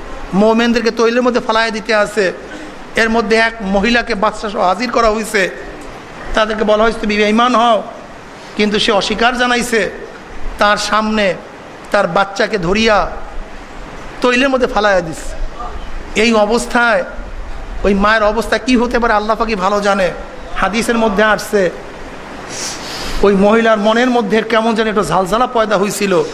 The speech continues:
তখন আল্লাহ পাক রব্বুল আলামিন ওই বাচ্চার জবান খুলিয়া দিছে। ওই বাচ্চা মাকে আহ্বান করছে, "মা, আমি খুব আনন্দের মধ্যে আছি, আরামের মধ্যে আছি, তুমি জলদি আসো।" চারজন বাচ্চা দুনিয়ার মধ্যে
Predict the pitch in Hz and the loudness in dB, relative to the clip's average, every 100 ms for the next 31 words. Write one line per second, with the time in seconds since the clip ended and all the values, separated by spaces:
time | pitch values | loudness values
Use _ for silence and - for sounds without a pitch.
0 | - - - - - - - - 202 208 | -10 -16 -16 -16 -14 -14 -6 0 2 2
1 | 196 202 214 202 190 180 190 190 190 190 | 2 2 2 2 2 2 2 4 4 2
2 | 190 185 170 185 190 156 196 202 - 190 | 0 -2 -2 0 0 0 0 0 -2 0
3 | 180 196 233 - 214 208 190 175 190 156 | 0 2 0 0 0 2 0 0 2 2
4 | - - - - - - - 196 180 185 | 0 -2 -4 -4 -4 -6 0 2 4 2
5 | 226 - 226 214 165 - - - 170 208 | 0 0 2 2 0 -4 -14 -10 0 0
6 | 202 202 196 226 247 240 - 208 208 233 | 2 2 2 2 0 -2 -2 0 4 4
7 | 202 - - - - - - - 202 202 | 2 -2 -10 -12 -12 -14 -12 -4 -2 0
8 | - 233 - 202 226 269 269 262 247 180 | -2 -2 0 2 4 4 2 2 0 2
9 | 220 214 - 202 175 185 214 269 277 262 | 2 2 2 -2 0 2 2 4 2 2
10 | 180 202 214 - 180 - - - 679 698 | 2 2 2 0 -2 -2 -2 0 2 4
11 | 719 719 719 719 220 208 214 208 190 175 | 4 2 2 0 0 2 2 2 2 2
12 | 156 - 151 - - - - - - - | 2 -2 -4 -2 -4 -4 -4 -4 -2 0
13 | 508 - - 480 - - 247 247 214 262 | 0 0 -4 0 0 2 2 2 2 2
14 | 247 247 262 220 240 240 233 226 180 220 | 2 0 -2 -2 -2 0 0 -2 0 0